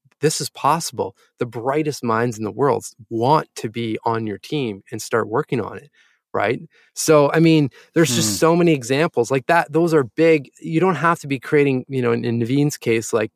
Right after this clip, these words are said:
Speaker 1: companies that are going to the moon and, you know, uh, healthcare companies that are, are trying to eliminate chronic disease by your, your, your gut health and s-, and so forth with Viome,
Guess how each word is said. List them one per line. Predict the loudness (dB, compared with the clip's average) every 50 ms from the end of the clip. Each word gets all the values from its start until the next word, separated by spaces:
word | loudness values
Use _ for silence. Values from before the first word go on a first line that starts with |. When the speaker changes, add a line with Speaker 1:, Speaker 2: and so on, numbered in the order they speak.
| _
Speaker 1:
companies | -8 -4 -4 -2 -2 -2 -2 -2 0 0
that | 0 0
are | 2
going | 2 2 0 0
to | -2 -4
the | -4
moon | -2 2 4 4 4 4 4 4 4 2 0 -2 -2 -2
and, | -2 -2 -2 -2 -2 -2 -2 -4 -6 -8 -14 -20 -20 -20 -20 -20 _ _
you | -4 -2
know, | 0 0 2 2 4 4 2 2
uh, | 0 0 -2 0 -2 -2
healthcare | 0 2 2 2 2 0 _ 0 0 0
companies | 0 0 -2 -2 0 0 -2 -2 0 0
that | 2 2
are, | 4 4 4 2 0 0
are | 0 -2 0 -2 -2 -4
trying | -2 -2 0 0
to | 0
eliminate | 0 0 0 0 0 0 -2 -2 -4
chronic | -8 -2 0 0 0 0 -2 -6
disease | -12 -14 -10 -8 -8 -6 -4 -6 -6 -6
by | -4 -2 -2 -2
your, | -2 -2 -4 -4 -4 -6 -8 _ _
your, | -6 -4 -4 -4 -4 -8 -10
your | -14 -14
gut | -4 -2 0 0 0 -2
health | -2 0 2 4 4 2 0 -4
and | -10 -10
s-, | -10 -12 -12 -12
and | -12 -12 -8
so | -6 -6 -6
forth | -4 _ -6 -6 -4 -6
with | -12 -12 -12 _
Viome, | -2 0 2 2 2 2 0 0 -2